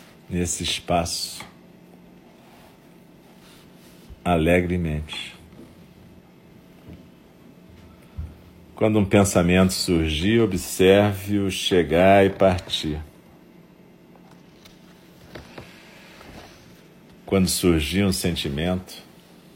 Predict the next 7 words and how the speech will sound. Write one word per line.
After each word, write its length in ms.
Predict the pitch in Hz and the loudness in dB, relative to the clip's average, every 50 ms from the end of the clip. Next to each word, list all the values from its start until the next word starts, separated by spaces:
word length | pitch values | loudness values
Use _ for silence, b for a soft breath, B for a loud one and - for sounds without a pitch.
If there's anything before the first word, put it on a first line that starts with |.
| - - - - - - - - - - - - - - - - - | -20 -20 -20 -20 -20 -20 -20 -20 -20 -20 -20 -20 -20 -20 -20 -10 -8
observe-o 1120 | 95 85 82 - - - - 104 101 107 110 110 98 98 101 104 104 101 98 90 80 - - - - - - - - - - - | -8 -6 -6 -8 -8 -4 0 6 6 8 6 6 4 0 0 2 2 2 2 0 -2 -4 -10 -16 -20 -20 -20 -20 -20 -20 -20 -18
surgir 840 | - - - - - 101 92 85 80 78 73 71 82 90 104 113 117 | -14 -12 -10 -4 0 0 2 2 2 0 -2 -2 2 2 4 4 4
e 20 | 110 | 2
desaparecer 960 | 104 95 87 95 92 87 - 95 87 85 82 76 - - - 92 92 90 | 2 0 4 4 4 4 4 2 2 4 2 2 0 -2 0 0 0 0
sozinho, 680 | - - - 98 90 82 76 73 82 90 98 107 104 92 | 0 0 0 0 0 0 0 -2 0 0 0 0 0 -2
sem 280 | - - - 110 120 | -4 -4 -2 0 0
interferência, 920 | 120 113 - 107 95 95 - 92 82 82 80 85 87 92 - - - - | 0 0 -2 -2 -2 0 -2 -2 -2 0 -2 -4 -4 -4 -6 -10 -12 -14